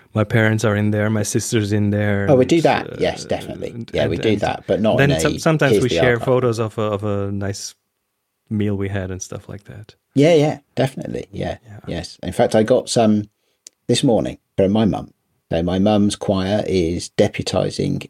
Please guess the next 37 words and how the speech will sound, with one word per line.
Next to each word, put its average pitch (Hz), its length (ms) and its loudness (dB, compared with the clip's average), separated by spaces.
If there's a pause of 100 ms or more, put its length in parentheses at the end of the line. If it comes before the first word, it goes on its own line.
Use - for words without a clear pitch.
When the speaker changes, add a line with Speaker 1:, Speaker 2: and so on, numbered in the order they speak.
Speaker 2:
Uh, 92 220 -8
my 90 160 0
mum 92 180 2
sings 87 240 -2
in 85 80 -4
a 85 60 -6
chamber 87 360 -2
choir, 92 400 -4 (500)
and, 87 680 0
uh, 85 440 0
they 90 320 2
tend 98 340 -2
to 95 160 -2
tour 123 420 2
in 87 120 2
the 90 60 -2
summer 101 520 -2
around 87 380 -4
some 190 200 -2
of 175 60 -2
the - 80 -6
cathedrals - 680 -2
in 82 120 -4
the 78 80 -4
Speaker 1:
Hmm. - 140 -4
Speaker 2:
U - 40 -2
K, 87 400 -6 (500)
um, 90 440 2
as 92 320 0
the 90 220 2
cathedral 104 440 0
choirs 90 420 0
go 85 440 -4 (320)
on 85 340 -2 (220)
their 87 340 2 (200)
holiday - 320 4
breaks. - 400 -4